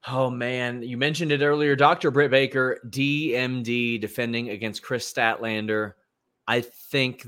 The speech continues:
that, uh, that Britt Baker is gonna continue to win the, uh, continue her title reign. It's too early. She is one of the hottest things on the show right now. And they have set up a nice sort of murderer's row for,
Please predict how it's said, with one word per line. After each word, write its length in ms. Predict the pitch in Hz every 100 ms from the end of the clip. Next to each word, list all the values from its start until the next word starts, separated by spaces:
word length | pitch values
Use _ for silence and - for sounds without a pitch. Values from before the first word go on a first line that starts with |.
| 110
that, 340 | 110 107 98
uh, 500 | 104 101 101 98 82 -
that 260 | 110 101 - _ _ _ _ -
Britt 260 | 110 131
Baker 260 | 98 98 104
is 100 | 101
gonna 180 | 110 98
continue 580 | 98 90 - 98 92
to 100 | 90
win 280 | 87 87 87
the, 260 | 85 82 -
uh, 160 | 95 87
continue 340 | 101 107 101
her 240 | 98 90 -
title 320 | 101 98 95
reign. 320 | 95 90 92
It's 140 | 92 -
too 200 | 147 127
early. 340 | 110 104 98
She 260 | - 131 117
is 120 | 95
one 120 | 101
of 60 | 92
the 60 |
hottest 400 | 90 127 123 120
things 280 | 117 110 104
on 100 | 98
the 60 | 95
show 240 | - 113
right 240 | 117 110
now. 260 | 110 117 107 _ _ _ _ -
And 160 | 131 131
they 120 | 120
have 140 | 123
set 360 | - - 165 -
up 200 | 147 -
a 80 | 123
nice 680 | 117 120 117 120 - - - _ _ _
sort 300 | - 131 110
of 140 | 101
murderer's 640 | 113 113 120 117 110 101
row 560 | 92 98 95 90 87 -
for, 600 | - 104 95 92 87 85